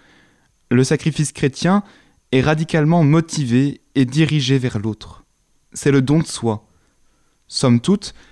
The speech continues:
le vrai sacrifice consiste vraisemblablement dans l'imitation des mystères de l'incarnation, de la passion et de la résurrection du Christ. Fort de cela,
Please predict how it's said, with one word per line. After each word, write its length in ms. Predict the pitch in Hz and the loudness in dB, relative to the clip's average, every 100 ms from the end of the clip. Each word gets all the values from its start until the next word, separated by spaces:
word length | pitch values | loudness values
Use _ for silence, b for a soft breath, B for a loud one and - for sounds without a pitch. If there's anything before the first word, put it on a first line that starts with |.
| b b b | b b b
le 160 | 139 139 | 2 2
vrai 200 | 135 180 | 2 0
sacrifice 560 | 175 143 147 - 175 - | 0 -2 -4 -2 -4 -2
consiste 520 | 123 - 170 - - | -6 -4 -6 -4 -4
vraisemblablement 1040 | 117 143 - 151 127 117 113 113 147 170 b b b b | -2 -2 0 2 2 2 2 4 2 0 b b b b
dans 220 | 123 131 | -2 2
l'imitation 640 | 143 165 160 139 - 165 185 | 4 4 4 0 0 0 0
des 160 | 135 | 2
mystères 340 | 123 135 - 165 | 0 0 0 2
de 60 | |
l'incarnation, 840 | 127 131 143 135 127 - 151 185 202 - | 2 2 2 0 0 -4 -4 -4 -6 -8
de 160 | 123 143 | -2 0
la 160 | 147 | 0
passion 580 | - 123 - 135 151 156 _ - | -2 -4 -2 0 0 -2 _ -4
et 100 | 120 | -2
de 100 | 123 | 0
la 100 | 123 | 0
résurrection 640 | 135 131 123 117 - 120 | 0 0 -2 -2 -4 -2
du 100 | 107 | -2
Christ. 520 | - 98 - - _ _ _ _ _ _ _ _ _ _ _ _ _ _ _ _ _ _ _ _ | -8 -12 -14 -20 _ _ _ _ _ _ _ _ _ _ _ _ _ _ _ _ _ _ _ _
Fort 180 | - 156 | -2 0
de 120 | 135 | 2
cela, 380 | 120 127 135 175 | 0 2 2 0